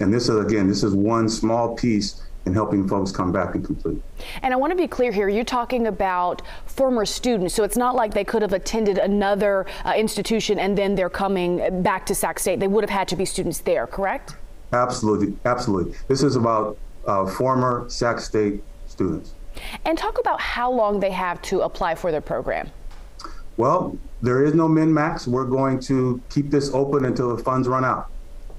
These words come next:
Speaker 1: And so we've got one million dollars that the institution has committed to this. And, um, you know, the average debt is somewhere around eight hundred dollars or so. So we're hoping for and expecting a lot of folks to apply for this and, and come back and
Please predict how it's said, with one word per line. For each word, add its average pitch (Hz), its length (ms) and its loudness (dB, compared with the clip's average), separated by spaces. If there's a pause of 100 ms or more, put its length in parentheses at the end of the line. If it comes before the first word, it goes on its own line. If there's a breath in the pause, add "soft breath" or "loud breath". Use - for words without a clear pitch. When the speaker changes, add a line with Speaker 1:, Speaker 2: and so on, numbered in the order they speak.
(120)
Speaker 1:
And 98 160 -2
so 113 160 0
we've 110 180 0
got 110 180 2
one 123 180 2
million 127 260 2
dollars 131 320 2
that 113 340 -2
the 110 80 0
institution 120 540 2
has 113 340 0 (280)
committed 131 320 2
to 147 80 2
this. 151 340 2 (300)
And, 107 480 0
um, 107 400 2
you 135 60 4
know, 131 100 2
the 127 100 2
average 147 380 2
debt 147 160 2
is 135 120 0
somewhere 139 340 2
around 123 440 0 (240)
eight 135 140 2
hundred 139 220 2
dollars 135 340 2
or 151 80 2
so. 165 300 -4 (280 loud breath)
So 120 240 0
we're 143 520 4
hoping 160 380 4
for 165 360 2
and 127 100 2
expecting 139 540 0
a 117 60 0
lot 123 200 2
of 123 100 -4
folks 131 240 -4
to 123 100 0
apply 123 260 0
for 123 120 -2
this 113 260 2
and, 104 180 2 (340 loud breath)
and 104 160 0
come 123 180 2
back 120 260 0
and 107 280 2